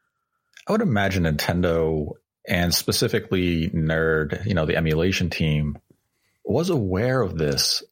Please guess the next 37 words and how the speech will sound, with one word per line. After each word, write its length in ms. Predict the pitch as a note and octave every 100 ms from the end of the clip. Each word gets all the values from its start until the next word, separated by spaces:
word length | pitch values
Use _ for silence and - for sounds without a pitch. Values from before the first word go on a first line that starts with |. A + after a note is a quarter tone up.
| _
And 160 | - A#2
it's 140 | A2+
either 320 | C3 E3+ F3
a 60 | C#3+
case 340 | - G#2+ G#2
of, 300 | - F#2 E2+
"We 180 | - A2+
don't 160 | D#3+ C#3
have 140 | B2+
time 300 | - G2+ G2+
to 100 | -
fix 400 | - - - -
this. 440 | F#3 F#3+ - - - _ - -
Maybe 220 | F#2 G#2+
we 140 | G#2
can 100 | G#2+
do 140 | G2 F2+
a 40 |
hot 320 | - F2 F#2
fix 380 | - G#2 G2 - -
after 300 | E2+ F#2 G#2+
release, 580 | F#2+ E2+ F2+ F#2+ - -
you 80 |
know, 140 | D#2 D2+
a 60 |
month 300 | C#2+ D2+ E2+
or 60 | F#2+
two 280 | - F2+ E2+
down 200 | D#2+ D#2
the 80 | D2+
line." 540 | D#2+ F2 G2 G#2 G#2 - _ _ _ _ _ _ _
Or 220 | - B2 D3
it 60 |
was 100 | A#2
a 60 | A#2
case 340 | - G#2+ G#2+
of, 560 | - G2 F#2+ F2+ -